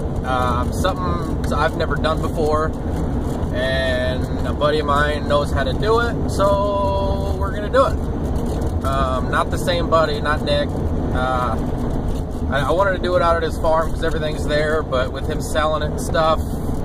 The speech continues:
I don't wanna cluster up his shop. If, you know, it sells, I gotta pack up everything and go, so. Uh, here, let's see, what is the date today? April Fool's.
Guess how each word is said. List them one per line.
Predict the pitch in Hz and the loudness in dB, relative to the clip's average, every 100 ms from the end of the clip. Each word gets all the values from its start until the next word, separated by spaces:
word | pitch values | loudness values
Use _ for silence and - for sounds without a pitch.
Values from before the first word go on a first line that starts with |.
| - | -2
I | 135 | 0
don't | 139 135 - 147 | 0 0 -2 0
wanna | 143 131 | 0 0
cluster | - 156 147 - 147 | -2 0 0 0 0
up | 147 | 0
his | 165 - - | -2 -2 0
shop. | 135 135 143 120 | 2 2 0 -2
If, | 120 131 123 - - - - - - - 123 131 | -2 -2 -2 -4 -4 -2 -2 -2 -2 -2 -2 0
you | |
know, | 127 127 | 0 0
it | - | -2
sells, | - 165 156 143 - - - - 117 | -2 0 2 2 0 -2 -4 -4 -2
I | 123 | 0
gotta | 135 120 | 0 0
pack | 127 123 | -2 -2
up | 127 | 0
everything | 131 127 123 | 0 0 -2
and | 113 | -2
go, | 131 123 113 | 0 0 0
so. | 110 113 107 113 - - - - - - - - - - - | -2 -2 -2 -2 -2 -2 -2 -2 -2 -2 -2 -2 -2 -2 0
Uh, | - - - - - | 0 0 -4 -4 -2
here, | 196 226 226 226 226 233 220 - | 0 2 4 4 4 4 2 0
let's | 190 - | -2 -2
see, | 175 | 0
what | 165 160 | 0 0
is | - | -2
the | 143 | -2
date | 139 135 | -2 -2
today? | 131 127 180 | 0 2 0
April | 170 151 | 0 -2
Fool's. | 170 156 110 | 0 0 0